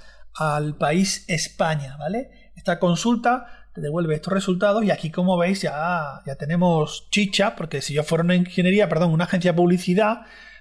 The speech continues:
pues esta consulta me permitiría rastrear si hay concursos públicos en los que me interesa pujar, eh, o participar para, para llegar,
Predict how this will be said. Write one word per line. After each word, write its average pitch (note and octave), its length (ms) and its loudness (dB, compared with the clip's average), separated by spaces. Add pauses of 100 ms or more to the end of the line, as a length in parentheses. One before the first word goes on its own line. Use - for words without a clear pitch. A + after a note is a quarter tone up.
(120)
pues - 140 -10
esta D3+ 220 -4
consulta D#3+ 440 0
me G3+ 180 2
permitiría D#3+ 1080 0
rastrear E3+ 880 2
si D#3+ 280 -2
hay E3 120 2
concursos F3+ 520 0
públicos F#3+ 600 2
en G#3 120 4
los F3 120 2
que D#3+ 140 -2
me D#3+ 60 2
interesa D#3 420 -2
pujar, F#3+ 520 2 (400)
eh, C#3 460 -2
o D3+ 80 0
participar E3 680 0
para, C#3+ 500 0
para C#3 300 -6
llegar, D3 540 -2